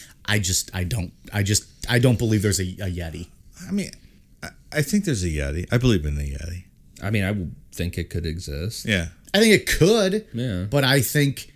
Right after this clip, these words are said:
Speaker 2: I believe in Bigfoot, and I believe in the Yeti.
Speaker 1: I always go back to, in this day and age, there would be some kind of more evidence or, or photo
Speaker 2: I've
Speaker 1: of
Speaker 2: seen a
Speaker 1: something.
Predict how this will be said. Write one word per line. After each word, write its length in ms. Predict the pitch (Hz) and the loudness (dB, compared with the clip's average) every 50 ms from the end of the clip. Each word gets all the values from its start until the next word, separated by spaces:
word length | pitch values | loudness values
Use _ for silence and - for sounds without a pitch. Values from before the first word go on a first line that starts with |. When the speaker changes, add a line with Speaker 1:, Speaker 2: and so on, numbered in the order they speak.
| - - | -6 0
Speaker 2:
I 80 | - 135 | 2 4
believe 220 | 131 156 151 139 127 | 6 8 8 8 8
in 120 | 113 98 | 8 6
Bigfoot, 500 | 95 98 92 - - 104 98 90 87 - | 6 6 4 4 2 2 2 2 0 -2
and 100 | - 90 | -4 -4
I 80 | 92 95 | -4 -4
believe 280 | 87 92 92 92 90 85 | -2 0 0 0 0 0
in 120 | 87 85 | 0 -2
the 160 | 85 82 82 82 | -2 -2 -2 0
Yeti. 80 | 82 | 2
Speaker 1:
I 160 | 143 160 165 | 4 4 4
always 420 | 127 143 156 170 180 202 226 208 - | 4 4 4 4 4 4 2 2 0
go 140 | - 185 170 | 0 0 0
back 280 | 135 143 139 143 - - | 0 0 -2 -2 -4 -6
to, 140 | - 123 - 160 | -8 -6 -2 -2
in 200 | 151 151 151 147 | 0 0 0 2
this 260 | 165 185 175 - - | 2 4 4 4 2
day 320 | 147 135 151 151 160 160 | 2 2 2 4 4 4
and 120 | 151 147 - | 4 2 2
age, 500 | - 131 131 127 127 131 127 120 - - | 0 0 2 4 4 4 2 0 -2 -2
there 160 | - 131 123 127 | 0 2 2 4
would 200 | 127 127 120 104 | 2 2 0 0
be 120 | 120 120 | 0 0
some 260 | 113 - - 113 113 104 | 2 2 2 0 0 -4
kind 220 | - 110 107 107 | -4 -2 -2 -2
of 200 | 101 90 - - | -2 -4 -4 -4
more 260 | 110 98 98 98 104 - - | -4 -4 -4 -4 -6 -6 -6
evidence 480 | 92 90 82 92 92 90 90 92 - | -4 -4 -4 -4 -4 -4 -4 -2 -2
or, 60 | 98 90 | -4 -4
or 240 | 85 85 - - 95 | -6 -6 -4 -4 -4
photo 500 | - - - 90 87 87 87 85 85 85 - - - - - - - - - | -4 -2 -2 -2 -2 -2 -2 -4 -4 -6 -8 -10 -20 -20 -20 -20 -20 -18 -8
Speaker 2:
I've 120 | - 92 101 | -2 0 2
Speaker 1:
of 60 | 90 | 4
Speaker 2:
seen 220 | - - 165 170 | 4 4 4 4
a 60 | 160 123 | 4 4
Speaker 1:
something. 140 | 104 98 | 2 4